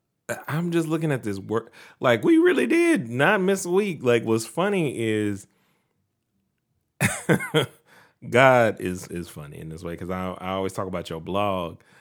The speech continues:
about there's blog posts every day, but there's podcasts every week.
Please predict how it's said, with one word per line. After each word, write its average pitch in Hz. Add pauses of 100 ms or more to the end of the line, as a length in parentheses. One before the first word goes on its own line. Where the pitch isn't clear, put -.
(240)
about 80
there's 135
blog 170
posts 156 (100)
every 139
day, 87
but 101
there's 190
podcasts 170
every 285
week. 370